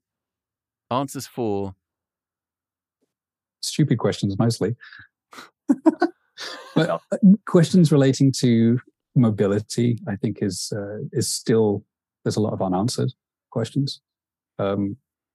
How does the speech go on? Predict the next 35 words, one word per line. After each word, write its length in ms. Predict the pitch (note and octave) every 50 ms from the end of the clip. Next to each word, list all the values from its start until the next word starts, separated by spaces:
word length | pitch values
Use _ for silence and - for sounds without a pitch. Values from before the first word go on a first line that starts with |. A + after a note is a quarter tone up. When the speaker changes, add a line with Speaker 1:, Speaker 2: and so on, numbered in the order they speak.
| _ - C#3+
Speaker 2:
companies 400 | - C#3 B2+ B2 B2 A#2+ G#2+ G#2+
are 40 | G2+
obviously 300 | G#2 G#2+ G#2 - G#2+ F#2+
looking 300 | F#2+ G2 - - A2 G2+
at, 340 | G#2 A2 _ _ - -
uh, 220 | A2 G2+ G2 F#2+ F#2
various 340 | F#2 G2 F#2+ F#2+ G2 G2 -
forms 340 | - G2+ F#2+ G2 G#2 G2+
of 60 | - G2+
mobility. 840 | G2+ G2 F2+ G2+ G2 G2+ F#2+ - - G2+ F#2 F#2 F#2+ F#2 F#2 G2 -
If 120 | - - - -
we're 60 | A2
still 220 | G#2+ - - G#2 G#2+
talking 340 | - G#2+ G2+ - - A#2+ A2+
cars, 640 | - - F#2+ F#2 F#2 F#2+ F#2+ F#2+ F#2+ F#2+ F#2+ -
or 300 | G#2 G2+ G2 G2+ G#2 G#2+ G#2+ -
could 140 | - -
it 40 | - -
be 140 | G#2 G2+
last 320 | G#2 G2 G2 G#2 G#2 - -
mile, 380 | G2 F#2 F#2 F#2 F#2 F#2 F#2
or, 200 | F#2 F#2+ F#2 F2+ _ _ _ _ _ _ _ _ _ _ _ -
uh, 340 | F#2+ F2+ F2+ F#2 F#2 F#2+ F#2+ A2 -
these 180 | E3 D3+ G#2+ G2+
bloody 380 | - - A2+ A2+ A#2 A#2+ C3 B2+ C3
e-scooter 520 | A#2+ A#2+ A#2 - - - G#2+ G#2+ - G#2+
things? 260 | - A2+ G#2+ G#2+ G2 -
I 120 | A2 G2
hate 200 | F2 F#2 G2+ -
those 160 | - F2+ -
things. 160 | - G2 F2
They're 120 | - G2 F2+
a 40 | F2+
death 240 | - G#2 F#2+ -
trap. 220 | - - F#2 F#2